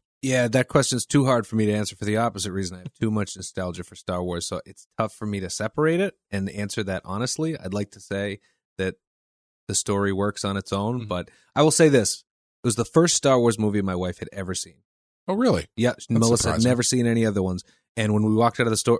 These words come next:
Speaker 1: the movie, I said, "I loved it." And she was like, "Me too. That was a great movie." So
Speaker 2: All right.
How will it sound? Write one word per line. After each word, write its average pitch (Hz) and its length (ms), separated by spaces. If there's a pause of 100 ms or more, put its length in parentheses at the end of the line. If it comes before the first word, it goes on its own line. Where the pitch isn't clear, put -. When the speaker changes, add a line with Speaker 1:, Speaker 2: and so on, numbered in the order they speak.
Speaker 1:
the 104 340
movie, 117 320
I 98 100
said, 101 180
"I 98 60
loved 123 280
it." 92 100
And 92 80
she - 140
was 92 80
like, 92 160
"Me 139 100
too. 156 220
That 156 140
was 143 80
a 95 40
great 101 300
movie." 127 320
So 95 440 (220)
Speaker 2:
All 123 80
right. 151 200